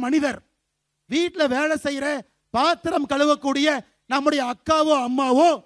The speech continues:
மெட்ரோ ரயில்ல போக வேண்டும் என்று பாரத பிரதமர் நரேந்திர மோடி அவர்கள் நினைக்கின்றார். அதற்கு திட்டத்தை கொடுனா, இவனுக்கு திட்டத்தை கமிஷன் அடிக்கிறதுக்கு, கரப்ஷன் பண்றதுக்கு பாஞ்சு பர்சன்ட் கமிஷன் வாங்குறதுக்கு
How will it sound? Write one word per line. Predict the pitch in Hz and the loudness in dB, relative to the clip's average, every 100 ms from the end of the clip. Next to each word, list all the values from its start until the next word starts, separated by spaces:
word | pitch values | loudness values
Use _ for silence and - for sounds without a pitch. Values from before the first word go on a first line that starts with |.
| _ _ _ 196 | _ _ _ -8
மெட்ரோ | 285 - 320 302 | -6 2 2 4
ரயில்ல | 285 269 240 | 0 -4 2
போக | 302 294 | 4 4
வேண்டும் | 277 269 247 | 0 -2 -4
என்று | 254 302 269 - _ - | 2 2 2 -2 _ -2
பாரத | 254 311 294 | 2 2 2
பிரதமர் | 277 277 285 269 | 2 2 2 2
நரேந்திர | 269 311 294 277 | 2 2 2 0
மோடி | 254 240 | 0 -2
அவர்கள் | 240 320 247 | -4 -4 -4
நினைக்கின்றார். | 233 214 190 165 _ _ _ _ - | -6 -10 -14 -18 _ _ _ _ -6
அதற்கு | 233 320 320 220 | -4 -2 -2 -4
திட்டத்தை | 330 311 339 | -8 -10 -10
கொடுனா, | 262 240 220 202 247 285 - _ _ _ _ | -8 -8 -6 -6 -8 -10 -16 _ _ _ _
இவனுக்கு | 220 302 330 294 | -2 0 0 -2
திட்டத்தை | - 269 311 - | -6 -6 -8 -4
கமிஷன் | 262 294 285 | -2 -2 -2
அடிக்கிறதுக்கு, | 240 233 226 233 262 240 _ _ _ _ _ | -4 -4 -4 -2 -2 -4 _ _ _ _ _
கரப்ஷன் | 254 320 - 311 269 | 0 0 0 -2 -2
பண்றதுக்கு | 247 247 262 269 196 _ _ _ - | -4 -2 0 0 -4 _ _ _ -4
பாஞ்சு | 254 330 294 | 0 0 0
பர்சன்ட் | 285 269 311 277 | -2 -2 -2 -4
கமிஷன் | 254 294 311 254 | -4 -2 -2 -4
வாங்குறதுக்கு | 240 226 214 | -6 -8 -2